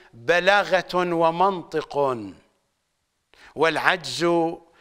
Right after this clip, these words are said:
معجزة محيرة، وجند إبليس أنيابهم في وجه أطفالنا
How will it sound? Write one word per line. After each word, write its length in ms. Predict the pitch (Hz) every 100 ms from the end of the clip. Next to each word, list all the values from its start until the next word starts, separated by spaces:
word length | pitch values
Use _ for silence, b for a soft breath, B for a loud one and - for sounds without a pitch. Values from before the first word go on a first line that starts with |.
| b
معجزة 1200 | 139 170 135 131 156 214 180 170 - 170 160 127 B B -
محيرة، 1300 | 180 - 180 220 208 196 180 165 151 143 135 139 - _ B B
وجند 460 | 151 175 165 208 170
إبليس 680 | 185 180 147 160 202 - 202 202 202 - - _ _ 165
أنيابهم 1040 | 165 170 202 202 156 156 120 123 113 92 - _ _ _ _ _ _ _ _ _ _ _ _ _ _ _ _ _ _
في 160 | 131 135
وجه 460 | 165 165 160 139
أطفالنا 960 | 147 - 160 165 151 147 143 139 127